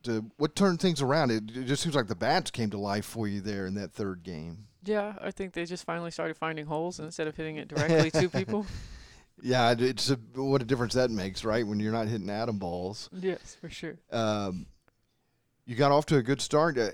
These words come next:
Speaker 1: they had scored a run in the top half of the first. You came back with a three spot and then put another three spot up in the second. Uh, that's been kind of rare this year to get crooked numbers in back-to-back innings.
Speaker 2: Yeah, um,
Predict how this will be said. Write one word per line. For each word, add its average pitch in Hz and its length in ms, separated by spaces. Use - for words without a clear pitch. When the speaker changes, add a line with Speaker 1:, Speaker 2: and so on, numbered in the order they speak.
Speaker 1:
they 127 240
had 147 140
scored 151 260
a 127 40
run 127 220
in 117 60
the 110 60
top 139 240
half 139 80
of 117 60
the 104 40
first. 123 280
You 135 60
came 139 200
back 127 220
with 113 100
a 104 60
three 123 240
spot 117 400
and 113 160
then 127 280
put 139 140
another 139 280
three 120 220
spot 110 300
up 110 140
in 104 80
the 101 80
second. 123 580
Uh, 110 200
that's 120 140
been 165 180
kind 131 160
of 107 100
rare 151 280
this 110 300
year 113 140
to 101 80
get 113 240
crooked 135 320
numbers 117 380
in 104 80
back-to-back 113 560
innings. 104 560
Speaker 2:
Yeah, 190 300
um, 175 600